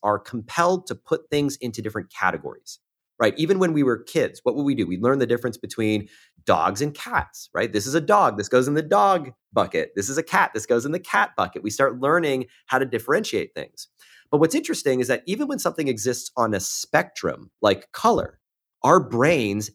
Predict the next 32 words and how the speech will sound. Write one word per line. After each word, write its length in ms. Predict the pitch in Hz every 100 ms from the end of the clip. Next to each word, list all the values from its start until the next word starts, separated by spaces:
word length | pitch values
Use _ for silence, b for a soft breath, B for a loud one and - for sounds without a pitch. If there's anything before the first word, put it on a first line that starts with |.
| -
naturally 560 | 101 127 143 - 175
have 180 | 147 151
to 140 | - -
organize 800 | 139 180 165 104 82 80 92 95 _ _ _ _ -
the 180 | 117 120 170
infinite 480 | 190 190 180 170
possibility 640 | - 147 143 120 123 120 107
of 100 | -
color 440 | - 175 135 135 -
into 280 | 151 156 143
different 300 | 107 143 135
buckets. 440 | 233 - - - _
We 140 | 117 113
see 220 | - 120
yellow, 640 | 120 135 190 180 98 - _ _ _ _ -
versus 400 | 101 101 127 120 -
orange 580 | 190 175 98 - - - -
versus 480 | 104 107 - 135 127
red 500 | 135 208 196 - 82
versus 400 | 101 98 135 127
blue 380 | 165 208 139 95
versus 420 | 113 110 143 131
green. 460 | 147 165 247 117 117
Our 140 | 143
brains 580 | 123 127 180 156 139 135 b b
make 240 | 120 127 -
sense. 260 | 139 117
This 180 | - 185
is 100 | 202
an 140 | 147 -
artificial 480 | 127 151 156 135 139
construct. 640 | - 220 247 - - -